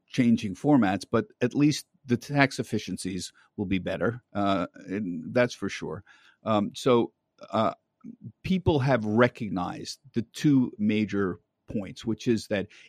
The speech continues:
indexing for most peer people is a superior investing strategy over picking stocks or hiring active managers. And number two, that E T Fs are a superior investment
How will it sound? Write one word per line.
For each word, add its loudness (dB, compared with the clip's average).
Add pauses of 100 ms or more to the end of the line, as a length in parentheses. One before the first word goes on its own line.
(100)
indexing 2
for 0
most 4
peer 2
people -4
is -4
a -4
superior -2
investing -4 (240)
strategy 0
over -2 (260)
picking 4
stocks -2 (200)
or 8
hiring 4
active -2
managers. -6 (400)
And 4
number 4
two, 4 (180)
that 4 (400)
E 2
T 0
Fs 2
are 2
a 2
superior 0
investment 0